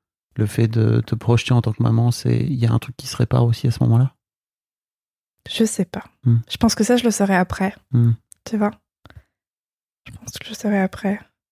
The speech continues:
Speaker 2: Et en même temps, je me suis posé la question du nom, du coup, tu vois, de, et, et j'ai quand même ce truc important, et je suis encore en train de me poser la question pourquoi, de pourquoi est-ce que c'est important pour moi de transmettre son nom à lui.
Speaker 1: Hmm.
Speaker 2: Tu vois ? Je me suis même dit, ah, en deuxième prénom, pourquoi pas ?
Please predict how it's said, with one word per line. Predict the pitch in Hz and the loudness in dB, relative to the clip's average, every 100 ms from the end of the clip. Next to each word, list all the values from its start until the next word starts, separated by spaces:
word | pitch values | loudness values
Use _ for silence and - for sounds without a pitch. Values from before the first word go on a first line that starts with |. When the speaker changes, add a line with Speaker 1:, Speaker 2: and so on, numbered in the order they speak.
| _ _ _ _ - | _ _ _ _ 0
Speaker 2:
Et | |
en | 208 | 2
même | 208 | 4
temps, | 240 | 2
je | 269 | 2
me | |
suis | 240 - | 0 0
posé | 214 208 | -2 0
la | |
question | 202 202 220 | -2 0 2
du | 214 | 4
nom, | 247 294 - _ | 4 2 -2 _
du | 240 | -8
coup, | - - | -8 -12
tu | 240 - | -14 -6
vois, | 214 226 | 0 0
de, | 233 202 202 208 202 202 - - - - _ _ | 2 2 2 2 0 -2 -10 -20 -20 -20 _ _
et, | - - 226 | -6 0 2
et | |
j'ai | 208 202 | 2 0
quand | 202 254 | 2 4
même | 269 | 2
ce | - | 0
truc | 240 - 285 262 - _ _ _ - | -2 -2 -6 -6 -18 _ _ _ 2
important, | 240 233 - - 262 - | 2 2 -2 -2 -2 -2
et | - | -4
je | 185 | -4
suis | - 180 | -2 -2
encore | 190 | 0
en | 202 | 0
train | - 196 | 2 0
de | |
me | 185 | 0
poser | - 190 | 0 -2
la | 180 | -2
question | - - - | -8 -10 -8
pourquoi, | - - - - 208 262 - _ - | -8 -12 -6 0 0 -2 -10 _ -12
de | - - | -12 -8
pourquoi | - - - 254 | -8 -6 0 2
est-ce | 262 | 2
que | 233 | -2
c'est | 208 | -2
important | 196 185 226 | -2 0 -2
pour | 226 | 2
moi | 214 240 | 2 2
de | |
transmettre | - 220 - 220 | -2 -4 -2 -2
son | 233 | 2
nom | 214 208 _ _ _ _ - | 2 0 _ _ _ _ 0
à | 196 | 2
lui. | 190 196 _ _ _ _ _ _ _ _ _ - | 2 -2 _ _ _ _ _ _ _ _ _ -4
Speaker 1:
Hmm. | 113 | 0
Speaker 2:
Tu | 107 | 0
vois ? | 107 196 - - - | -2 -6 -8 -20 -12
Je | - | -4
me | |
suis | 208 214 | 0 2
même | 220 | 2
dit, | 220 226 | 2 2
ah, | - 311 | -2 -2
en | 254 | 0
deuxième | 202 196 190 185 | 2 2 2 0
prénom, | - 196 226 247 | 2 2 4 2
pourquoi | - - 175 | 0 -6 -4
pas ? | 214 233 240 | -4 -4 -4